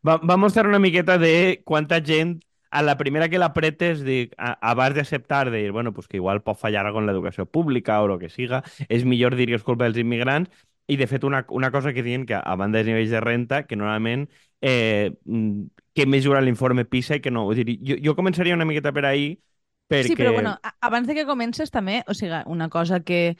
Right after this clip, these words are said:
Speaker 2: És que encara que hi haguera sobrerepresentació d'immigrants,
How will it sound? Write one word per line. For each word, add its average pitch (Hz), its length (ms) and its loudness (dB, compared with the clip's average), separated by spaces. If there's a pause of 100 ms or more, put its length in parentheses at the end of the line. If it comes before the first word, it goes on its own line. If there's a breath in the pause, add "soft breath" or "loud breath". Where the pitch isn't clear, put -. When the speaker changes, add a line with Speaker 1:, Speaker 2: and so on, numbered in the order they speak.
(260 loud breath)
Speaker 2:
És 220 140 0
que 294 80 2
encara 220 280 4
que 277 120 -2
hi 320 80 2
haguera 254 380 2 (540)
sobrerepresentació 175 800 0
d'immigrants, 156 720 -2